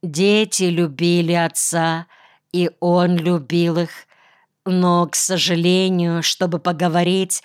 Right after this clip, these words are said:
как они того хотели, слишком было мало времени. Большей частью встречи были утром и за обедом.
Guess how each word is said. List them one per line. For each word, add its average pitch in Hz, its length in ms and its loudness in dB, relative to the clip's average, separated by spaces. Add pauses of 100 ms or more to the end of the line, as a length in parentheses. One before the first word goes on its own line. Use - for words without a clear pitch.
(400)
как 175 180 -6
они 180 240 0
того 175 280 0
хотели, 170 800 -2 (460)
слишком 202 840 0
было 156 320 -2
мало 165 480 0
времени. 160 840 -4 (760)
Большей 202 680 0
частью 185 840 0
встречи 214 600 -2
были 165 400 -2
утром 180 640 0 (100)
и 175 100 -4
за 160 360 0
обедом. 160 760 -2